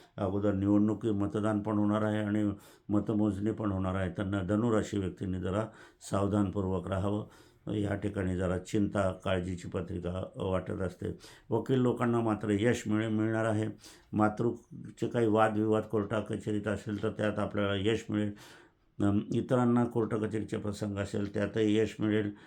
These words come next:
पत्नीचं सारे आपल्याला दूरवर भाग्यावर आहे, दूरवर प्रवास करण्याचे योग आहे, प्रेमविवाहाचे योग पण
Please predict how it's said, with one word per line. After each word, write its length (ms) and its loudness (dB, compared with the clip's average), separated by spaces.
पत्नीचं 440 0
सारे 360 4
आपल्याला 600 2
दूरवर 440 2
भाग्यावर 760 2
आहे, 260 4
दूरवर 340 4
प्रवास 440 2
करण्याचे 440 0
योग 280 4
आहे, 100 4
प्रेमविवाहाचे 840 2
योग 200 2
पण 220 -2